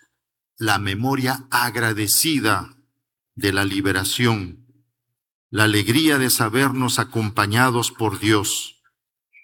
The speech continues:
y la responsabilidad de construir comunión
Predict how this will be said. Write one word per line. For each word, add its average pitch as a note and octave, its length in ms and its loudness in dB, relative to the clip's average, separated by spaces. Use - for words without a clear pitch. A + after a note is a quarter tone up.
y A#2 100 -2
la G2 160 2
responsabilidad G2+ 1300 -2
de A2 120 -2
construir A2+ 840 -2
comunión A#2 1040 -2